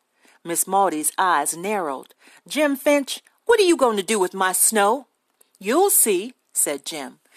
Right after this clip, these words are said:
We were tr-, we, and we transferred as much snow as we could from Miss Maudie's yard to ours,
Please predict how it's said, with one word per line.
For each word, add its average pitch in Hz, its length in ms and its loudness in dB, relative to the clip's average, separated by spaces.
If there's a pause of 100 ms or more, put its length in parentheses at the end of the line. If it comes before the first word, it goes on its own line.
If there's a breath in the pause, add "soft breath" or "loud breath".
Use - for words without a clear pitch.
(200 soft breath)
We 175 120 -8
were 160 120 -8
tr-, - 380 -10
we, 254 340 -6
and 170 200 -4
we 240 180 -4
transferred 151 680 -8
as - 180 -2
much 277 240 -2
snow 196 380 -2
as 170 180 -10
we 190 80 -8
could 196 380 -4
from 156 180 -12
Miss 170 220 -4
Maudie's 247 420 -2
yard 151 380 -2
to - 160 -4
ours, 165 440 -2